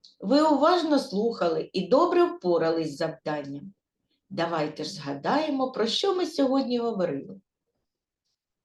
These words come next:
Так, про зимові свята. Назвіть їх по порядку. День Святого Миколая, Різдво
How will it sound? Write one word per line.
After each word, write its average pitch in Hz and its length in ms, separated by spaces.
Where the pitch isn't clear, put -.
Так, 147 440
про 214 220
зимові 208 920
свята. 165 800
Назвіть 320 640
їх 185 220
по 185 140
порядку. 196 640
День 160 420
Святого 202 680
Миколая, 214 1160
Різдво 190 1200